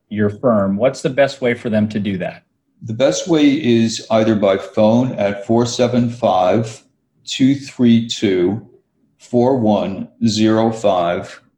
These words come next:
Speaker 2: or by email at D H stock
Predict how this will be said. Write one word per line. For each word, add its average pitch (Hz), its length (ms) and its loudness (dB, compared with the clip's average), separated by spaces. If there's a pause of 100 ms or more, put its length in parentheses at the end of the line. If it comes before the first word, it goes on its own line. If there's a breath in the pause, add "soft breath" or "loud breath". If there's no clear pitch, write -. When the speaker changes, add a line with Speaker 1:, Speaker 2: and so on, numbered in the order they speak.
Speaker 2:
or 113 640 0
by 107 200 2 (120)
email 110 720 0
at - 420 -2
D 127 500 0
H 110 380 -2
stock 95 640 -4